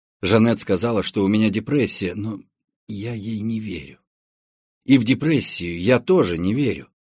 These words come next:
Просто не верю и всё. Скорее считаю, что я, наконец, примирился с реальностью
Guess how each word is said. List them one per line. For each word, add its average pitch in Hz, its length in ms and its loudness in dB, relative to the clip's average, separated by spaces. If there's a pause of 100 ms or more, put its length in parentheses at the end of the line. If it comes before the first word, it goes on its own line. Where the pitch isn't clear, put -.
(300)
Просто - 300 4
не 196 200 2
верю 180 300 0
и 139 100 0
всё. 92 380 -6
Скорее 139 380 2
считаю, 143 480 2
что - 180 -4
я, 143 160 4
наконец, 135 480 2
примирился 143 640 2
с - 140 -4
реальностью 117 760 -4